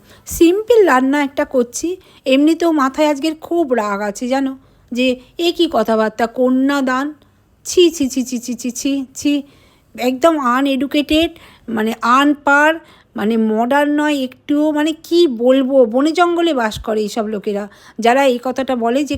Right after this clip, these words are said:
কন্যা দান, সেটা নাকি আবার পুণ্যের কাজ। তাহলে তো কন্যাকে জলে, গঙ্গার জলে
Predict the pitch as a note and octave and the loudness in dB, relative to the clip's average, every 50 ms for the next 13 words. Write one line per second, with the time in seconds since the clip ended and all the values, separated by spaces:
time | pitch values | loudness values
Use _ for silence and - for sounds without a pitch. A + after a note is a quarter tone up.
0 | - - A3+ G#3+ G#3+ A3 A3+ A3+ A#3 A3+ G3+ G3 F#3 F#3 F3+ F3+ F3+ F3+ _ _ | -6 -4 -2 -2 -2 -2 -2 -2 -2 -4 -4 -6 -6 -6 -8 -10 -14 -16 _ _
1 | _ _ _ _ - - B3+ A#3+ B3+ C4 C#4 C#4 C#4 D#4 D#4+ F4+ F4 F4 - D4 | _ _ _ _ -6 -4 -2 -2 0 -2 -2 0 2 2 2 2 0 0 0 2
2 | C4+ C4 C4+ C4+ C#4 D4 C#4+ C#4 A#3+ A#3+ - G3 F3+ F3 F3 - - - _ _ | 4 6 6 6 6 6 4 4 2 -2 -4 -6 -6 -6 -8 -12 -18 -20 _ _
3 | _ _ _ _ _ _ - - D4+ D4 D4+ - E4+ - - C#4+ C#4+ D4 D#4 D#4 | _ _ _ _ _ _ -4 0 0 2 2 0 -4 -4 -2 0 0 0 0 -2
4 | - F4 D4+ B3+ C4 B3+ C4 D4 D4+ C4+ B3+ B3+ C4 C4+ D4 C#4+ B3+ D#4 D#4 D#4+ | -2 -2 0 2 2 2 2 0 -2 -2 -2 -2 -2 0 -2 0 2 0 0 0